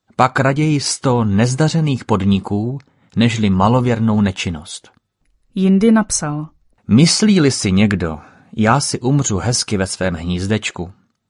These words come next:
Speaker 1: pak myslí sobecky. A takové myšlení může ovlivnit celý jeho život a učinit jej takovým otrokem jeho vůle,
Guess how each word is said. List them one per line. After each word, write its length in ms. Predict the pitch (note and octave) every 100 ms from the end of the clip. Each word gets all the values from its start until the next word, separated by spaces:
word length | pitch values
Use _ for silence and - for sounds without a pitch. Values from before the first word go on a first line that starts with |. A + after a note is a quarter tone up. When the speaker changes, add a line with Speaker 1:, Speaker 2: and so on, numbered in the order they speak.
| _ _ -
Speaker 1:
pak 260 | A#2+ -
myslí 400 | G2+ G#2 - G2
sobecky. 640 | - G2 F2 - - - _ _ _ _ - - -
A 60 | -
takové 360 | - E3+ E3+ D#3+
myšlení 560 | C#3 C3 D3+ C3+ G#2+
může 280 | G2+ G#2 A#2
ovlivnit 500 | C3 C3+ C#3 C#3 A#2+ -
celý 360 | - F#3 F3+ D#3+
jeho 200 | C3 A2
život 440 | G2+ E2+ G2 - _ _ _ -
a 160 | -
učinit 400 | D3 - D3+ C#3+
jej 160 | F#2+ G2
takovým 480 | - B2+ E3 D#3 -
otrokem 560 | A#2 - C#3 C#3 C#3 C3
jeho 260 | B2 G#2
vůle, 480 | F2+ F#2+ G2 A2